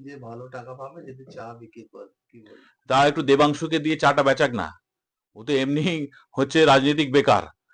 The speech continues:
Speaker 2: এমপি ভোটেও হেরে গেল। তো দেবাংশুকে দিয়ে শুরু করুক না চাটা বেচা, ভাইপোও আছে পরপর লাইনে, তো দেখুক না কত ধানে কত চাল হয়, কত চা বেচলে কত টাকা হয়, সেই হিসাবের একটা শ্বেতপত্র প্রকাশ করুক তৃণমূল,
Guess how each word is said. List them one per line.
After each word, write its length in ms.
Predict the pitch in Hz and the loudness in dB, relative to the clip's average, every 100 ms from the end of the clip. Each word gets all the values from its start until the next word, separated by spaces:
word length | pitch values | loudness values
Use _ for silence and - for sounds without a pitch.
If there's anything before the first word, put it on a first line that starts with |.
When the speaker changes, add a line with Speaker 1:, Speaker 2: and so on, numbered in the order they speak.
| _ _ 117 | _ _ -6
Speaker 2:
এমপি 240 | 135 143 | -4 0
ভোটেও 260 | 143 156 156 | 2 4 6
হেরে 200 | 131 139 | 6 6
গেল। 160 | 131 120 | 6 4
তো 120 | 120 120 | 0 -2
দেবাংশুকে 460 | 127 143 147 165 160 | 2 4 4 0 -2
দিয়ে 180 | 165 180 | 0 -2
শুরু 220 | 165 165 | 0 2
করুক 240 | 170 165 | 4 2
না 100 | 147 | 2
চাটা 300 | 135 135 135 | 2 2 2
বেচা, 260 | 127 110 82 - _ _ - | 2 0 -4 -8 _ _ -8
ভাইপোও 380 | 104 135 170 165 | 0 2 4 4
আছে 200 | 151 156 | 4 4
পরপর 360 | 147 131 147 | 2 4 4
লাইনে, 340 | 139 131 127 135 - _ - | 6 4 4 0 -4 _ -12
তো 60 | 131 | 0
দেখুক 260 | 147 190 | 2 4
না 100 | 175 | 0
কত 280 | - 156 165 | 0 0 2
ধানে 200 | 143 156 156 | 2 2 2
কত 140 | 147 | 0
চাল 280 | 139 147 147 | 2 4 4
হয়, 180 | 135 131 | 4 2
কত 220 | 175 165 | 2 2
চা 180 | 151 147 | 4 4
বেচলে 300 | 139 147 147 143 | 4 2 2 2
কত 120 | 135 | 2
টাকা 260 | 143 139 151 | 2 4 6
হয়, 240 | 131 120 104 _ _ - | 6 6 2 _ _ -2
সেই 200 | 151 151 | 2 2
হিসাবের 360 | 143 156 156 | 4 4 6
একটা 160 | 156 160 | 4 2
শ্বেতপত্র 460 | 170 165 175 175 170 | 0 2 2 2 2
প্রকাশ 320 | 175 175 - | 4 4 4
করুক 240 | 175 165 | 4 6
তৃণমূল, 360 | 170 160 151 | 4 4 4